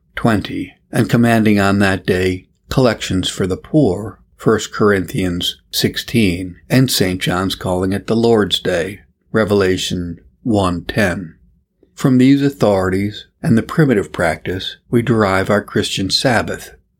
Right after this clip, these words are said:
for we do not find in all the Scripture one instance of any congregation of Christians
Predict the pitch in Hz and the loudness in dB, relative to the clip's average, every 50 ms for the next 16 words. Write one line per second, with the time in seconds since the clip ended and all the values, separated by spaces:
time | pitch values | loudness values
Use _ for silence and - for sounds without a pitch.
0 | _ _ - - 127 127 135 131 117 113 123 120 110 - - 117 113 110 107 104 | _ _ 0 2 4 4 4 4 2 2 2 0 0 0 0 0 2 2 2 2
1 | 101 95 101 - 110 113 120 120 123 113 - - - - 110 107 - - 107 101 | 2 0 0 0 2 2 2 2 0 -2 -4 -4 -2 -2 -2 0 -2 -2 -2 -2
2 | 92 92 - _ _ _ _ _ 120 120 127 127 113 110 101 - - - 98 92 | -2 -2 -8 _ _ _ _ _ 2 4 4 4 4 2 0 -2 -4 -4 -4 -2
3 | - - 92 - 107 117 127 120 - - 104 98 98 92 90 87 92 95 92 92 | -2 -6 -4 -2 0 0 0 0 0 0 -2 0 0 0 -2 0 0 0 0 0
4 | - 98 92 87 - - - 101 90 - - - 95 90 82 | -2 -6 -6 -8 -8 -4 -2 -2 -2 -2 -4 -4 -4 -4 -6